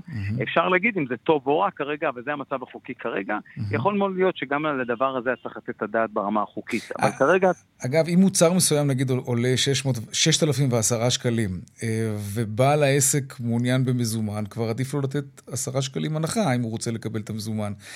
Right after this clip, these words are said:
Speaker 1: אחרת הוא
Speaker 2: א',
Speaker 1: יכול, הוא יוכל לקבל רק שש מאות ומשהו שקל במזומן.
Speaker 2: א', בעולם של יוקר מחיה, אני מקווה שזה גם, שגם אם זה עולה
Speaker 1: שיהיו
Speaker 2: שש,
Speaker 1: הנחות בלי
Speaker 2: שש,
Speaker 1: קשר.
Speaker 2: ש-,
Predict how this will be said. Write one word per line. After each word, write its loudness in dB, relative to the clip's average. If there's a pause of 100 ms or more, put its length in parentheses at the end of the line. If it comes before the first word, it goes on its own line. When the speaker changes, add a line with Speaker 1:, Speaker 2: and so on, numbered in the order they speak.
(200)
Speaker 1:
אחרת 0
הוא 6
Speaker 2:
א', 6
Speaker 1:
יכול, 0 (140)
הוא 4
יוכל 2
לקבל 2
רק 2
שש 2
מאות 0
ומשהו 2
שקל -2
במזומן. -4 (260)
Speaker 2:
א', 2 (140)
בעולם 0
של -6
יוקר 0
מחיה, 2
אני -4
מקווה 0
שזה -6
גם, -2 (280)
שגם -4
אם -4
זה 0
עולה 4
Speaker 1:
שיהיו 4
Speaker 2:
שש, 6
Speaker 1:
הנחות 2
בלי -2
Speaker 2:
שש, 0
Speaker 1:
קשר. 2 (400)
Speaker 2:
ש-, 4